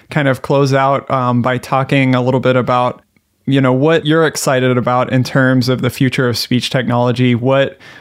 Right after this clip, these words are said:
what are you excited about implementing or developing yourself, or what are you following? What gets you excited in, in this topic?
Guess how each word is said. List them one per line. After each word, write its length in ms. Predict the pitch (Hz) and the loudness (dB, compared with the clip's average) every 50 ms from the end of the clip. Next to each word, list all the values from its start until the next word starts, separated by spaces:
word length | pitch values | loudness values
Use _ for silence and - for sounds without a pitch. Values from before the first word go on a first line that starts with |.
| - _ - | -16 _ -2
what 120 | 139 143 | 0 2
are 40 | 147 | 2
you 140 | 147 147 143 | 2 2 0
excited 520 | 127 - - 143 131 131 131 139 131 123 | -2 -2 -2 -2 0 0 0 0 0 0
about 480 | 127 113 104 123 123 123 123 123 117 - | 0 -2 -2 -2 -2 0 0 0 0 0
implementing 640 | 156 165 - - 170 156 156 156 151 151 147 143 131 | 0 -2 0 0 0 0 2 2 2 2 2 2 2
or 80 | 120 | 0
developing 460 | 113 120 110 127 135 131 131 147 135 131 | 0 0 0 0 0 0 0 0 0 0
yourself, 560 | 120 120 - - 156 156 160 156 151 - 135 | 0 -2 0 0 0 2 0 0 -2 -2 0
or 300 | 131 123 123 123 - - - | 0 2 2 0 -2 -2 -2
what 160 | 131 139 143 | -2 0 0
are 40 | 143 | 0
you 100 | 139 123 | 0 -2
following? 480 | - 139 127 127 127 120 117 120 123 | -2 -2 -2 0 0 0 0 -2 -2
What 200 | 131 139 135 127 | -2 -2 -4 -4
gets 200 | 113 131 - - | -4 -6 -4 0
you 180 | 143 131 123 120 | 0 0 0 0
excited 560 | - 123 117 - - 123 120 123 127 123 113 | -2 -4 -6 -4 -4 -4 -2 0 0 0 0
in, 320 | 123 123 120 117 120 - - - _ - - | 0 0 0 0 -2 -4 -8 -12 _ -10 -6
in 140 | - 139 131 | -4 -2 -2
this 120 | 127 123 | -2 -2
topic? 360 | - - - - - - - | -2 -6 -6 -6 -6 -8 -12